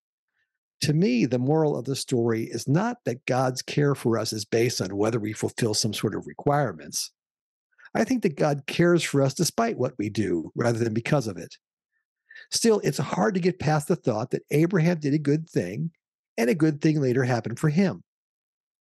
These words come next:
I just don't feel like the two things are that closely related. No, to me, this says that God seeks for us to do the right thing for others, to show love for the stranger and the person in trouble,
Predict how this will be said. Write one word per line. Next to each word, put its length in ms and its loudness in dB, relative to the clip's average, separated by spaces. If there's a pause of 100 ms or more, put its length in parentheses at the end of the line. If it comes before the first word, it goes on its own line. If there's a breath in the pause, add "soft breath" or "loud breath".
(380 loud breath)
I 80 0
just 220 -2
don't 260 0
feel 160 4
like 180 2
the 80 -2
two 220 0
things 300 -2
are 80 -2
that 200 -4
closely 380 -2
related. 480 2 (1040 loud breath)
No, 220 4
to 180 0
me, 400 4
this 320 4
says 520 -2
that 240 -6 (120)
God 400 0
seeks 380 -2
for 240 0
us 180 -2
to 160 -6
do 480 2
the 120 -4
right 400 0
thing 400 -2
for 300 -4
others, 520 -4 (640 loud breath)
to 100 4
show 560 2 (180)
love 440 2
for 100 -6
the 100 -2
stranger 540 0
and 100 -4
the 60 -2
person 340 0
in 100 -2
trouble, 460 -4